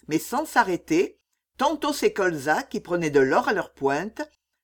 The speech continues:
tantôt son avoine de coupage, dont la tranche, taillée à la faucille, était faite de milliers de tuyaux laiteux comme des orgues poussés de terre,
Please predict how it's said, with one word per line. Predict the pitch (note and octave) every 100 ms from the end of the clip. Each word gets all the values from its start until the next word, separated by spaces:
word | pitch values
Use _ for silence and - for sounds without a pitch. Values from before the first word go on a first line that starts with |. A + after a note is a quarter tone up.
| _ -
tantôt | D4+ - D#4+
son | D#4 G3+ F3
avoine | D3 D3 F#3+ F#3 F3
de | F3+
coupage, | - D3+ C#3 D3 G3 A#3+ - - -
dont | C#3+ B3+
la | B3+
tranche, | G3 - D#3+ G#3+ C4+ - B3 -
taillée | C4+ B3 A#3
à | D#3+
la | D3+
faucille, | G#3 A3 - E3 F#3+ A#3+ D#4 _ _ _ _ -
était | G#3+ C4+
faite | C4+ A3 G3 D#3
de | D#3
milliers | D#3 G3+ C4+ B3 G3+
de | D#3
tuyaux | - G#3+ A#3+ F3 C#3
laiteux | F#3+ C#4+ - E3 G3+ - -
comme | C4+ D4+
des | A3 G#3+ E3+
orgues | G#3+ F#3 D3 D3
poussés | - B3 A3+ D#3+
de | C#3
terre, | - C#3+ G#3